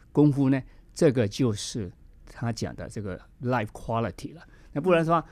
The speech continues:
你国家发展，国家付钱、军队付钱，在，在，在外，世界上受到重视，可是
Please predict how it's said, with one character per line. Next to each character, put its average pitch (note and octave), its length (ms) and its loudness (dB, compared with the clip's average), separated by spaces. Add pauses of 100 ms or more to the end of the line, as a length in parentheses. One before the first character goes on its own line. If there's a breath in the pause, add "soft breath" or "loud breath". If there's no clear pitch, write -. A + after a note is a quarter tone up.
(120)
你 B2+ 80 -2
国 D#3 200 2
家 E3+ 140 2
发 D#3+ 240 6
展， A2 260 -2 (140)
国 D#3 140 0
家 D#3 160 0
付 D3 200 -2
钱、 E2 340 -8
军 E3+ 200 2
队 E3 160 4
付 D3 180 0
钱， A2+ 240 -2
在， D#3 160 0
在， D#3 180 0
在 D#3 240 0
外， - 180 -2
世 - 180 -4
界 D#3+ 140 -2
上 D3+ 100 0
受 D#3+ 160 -2
到 C#3+ 160 2
重 C#3 220 0
视， B2+ 200 -4 (260 loud breath)
可 C3+ 100 -2
是 D#3+ 200 -2